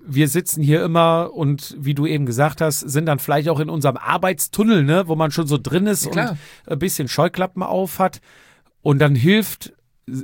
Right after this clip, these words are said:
Speaker 1: helfen sogenannte Fresh Eyes, ne? Die helfen dann schon mal, um einfach nochmal einen, einen anderen Blick auf die Dinge zu kriegen.
Speaker 2: Natürlich.
Speaker 1: So, dann, äh, war die Siegerehrung mit, äh,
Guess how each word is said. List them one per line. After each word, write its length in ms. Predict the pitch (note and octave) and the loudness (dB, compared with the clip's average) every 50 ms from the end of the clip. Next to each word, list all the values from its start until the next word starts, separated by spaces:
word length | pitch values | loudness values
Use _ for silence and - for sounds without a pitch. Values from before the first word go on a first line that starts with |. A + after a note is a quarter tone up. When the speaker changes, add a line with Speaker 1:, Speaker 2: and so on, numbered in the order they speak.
| - - | -12 -10
Speaker 1:
helfen 480 | - A2+ B2 E3 G3+ G#3 - - E3+ C3+ | -6 -2 2 2 2 2 0 -4 -6 -2
sogenannte 640 | B2+ E3 F3 E3 D3+ C#3 C#3+ D3+ D3 - D3 - | 0 0 0 0 0 0 0 0 -2 -4 -6 -6
Fresh 500 | - - - - B2+ D3 E3+ D#3 - - - - | -8 -12 -4 0 2 2 2 0 -4 -8 -6 -4
Eyes, 540 | C#3 C#3+ D#3 C#3+ C3+ D#3+ E3+ - - - | -2 -2 0 0 -2 -2 -2 -4 -8 -8
ne? 360 | - A#2+ B2 C#3+ E3+ F3+ F3+ D3+ | -8 -6 -4 -4 -4 -6 -8 -8
Die 160 | D3 C#3 C3 | -6 -4 -2
helfen 360 | B2+ C#3 E3+ F3 - - C3 | 0 0 -2 -2 -4 -6 -4
dann 160 | A#2+ A2+ G#2 | -4 -4 -4
schon 180 | - - B2 A#2 | -4 -6 -2 0
mal, 180 | B2+ C3+ C#3+ D3 - - - - - - _ | 0 0 -2 -2 -8 -16 -20 -20 -20 -20 _
um 320 | - - C#3+ B2+ C3+ C3+ C#3 | -2 0 2 2 2 2 0
einfach 360 | - - D3 D3 - D3 C3 | 0 0 -2 -2 -2 0 0
nochmal 240 | C#3 C#3 C#3 C3+ C3+ | 2 2 4 4 2
einen, 200 | C#3 C#3 - - - _ _ | 2 0 -2 -6 -12 _ _
einen 120 | D3 D3+ | -4 -4
anderen 280 | D3 D3+ F#3 G#3 G3+ G3 | -2 -2 0 0 0 0
Blick 200 | G#3 C#4+ - - | -2 -4 -4 -4
auf 140 | C#3 - - | -6 -6 -6
die 120 | - A#2+ | -6 -6
Dinge 220 | G#2 G#2+ G2+ G2 - | -6 -4 -6 -6 -8
zu 160 | - - B2+ | -8 -8 -8
kriegen. 180 | E3 G#3+ - G2 - | -8 -8 -8 -8 -8
Speaker 2:
Natürlich. 260 | D3+ - - _ _ _ _ _ _ _ - _ _ _ _ _ _ _ | -10 -12 -16 _ _ _ _ _ _ _ -20 _ _ _ _ _ _ _
Speaker 1:
So, 380 | C#3+ A3 C#4+ B3 E3+ A#2+ - - _ _ _ _ _ _ _ _ _ _ - - _ - - _ _ _ _ _ - _ _ - _ _ _ _ | 0 2 2 2 2 0 -4 -8 _ _ _ _ _ _ _ _ _ _ -20 -20 _ -20 -20 _ _ _ _ _ -20 _ _ -20 _ _ _ _
dann, 300 | - F3 F#3 G3+ A#3 B3+ | 0 2 2 2 2 0
äh, 440 | C#4+ C#4+ B3 B3+ B3+ B3+ B3+ B3 A3+ F#3+ - - - - - - - - _ _ _ _ _ _ _ _ | 0 2 4 4 4 4 4 2 -2 -4 -8 -14 -20 -20 -20 -20 -20 -20 _ _ _ _ _ _ _ _
war 280 | - - - E3+ F#3+ G3 | -20 0 2 2 2 4
die 140 | F#3 G3 E3 | 0 -2 -2
Siegerehrung 960 | D3 F#3+ B3 C4 C4+ F#3 E3+ - D#3 D#3 D#3+ C3 C#3+ F3 G3+ A#3 A3+ A3+ - | -2 -2 0 0 0 0 0 2 2 2 4 4 4 2 2 0 -4 -6 -8
mit, 440 | F3 E3 F#3+ G3 - - - - - | -4 -2 -2 -2 -4 -8 -12 -10 -6
äh, 300 | - F3 D#3+ E3 D#3+ | -2 0 2 2 2